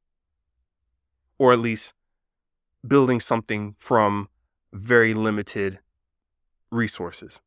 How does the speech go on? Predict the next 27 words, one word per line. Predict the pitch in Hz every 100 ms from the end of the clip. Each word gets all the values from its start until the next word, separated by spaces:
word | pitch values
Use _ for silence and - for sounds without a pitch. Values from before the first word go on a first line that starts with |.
| _ _ _ _ _ -
You're | 123
being | 120 127
resourceful. | 117 110 - 104 95 - - _ _ _ _ _ _ _ _
You're | 107
taking | - 165 160
a | 135
situation, | - 131 123 110 104 110 104 - _ _
taking | - 143 156 131 _
pieces | - 151 - 104
of | 98
it, | 98
taking | - 131 143
elements | 139 131 104 98 -
of | 95
the | 98
situation, | - 98 98 95 - 98 - _ _ _ _ -
combining | 120 104 131 151 151 147
them, | 147 147 _ -
reconstructing | 104 143 143 - 135 127 131 123
them, | 123 117 110
reconfiguring | 135 - 131 - 131 123 113 113
them, | 117 117 113 - - -
re-amalgamating | 127 165 117 120 139 139 113 110 104 104 104
them | 104 104
into | 107 107 110
something | 120 110 101 104
new | 117 120 120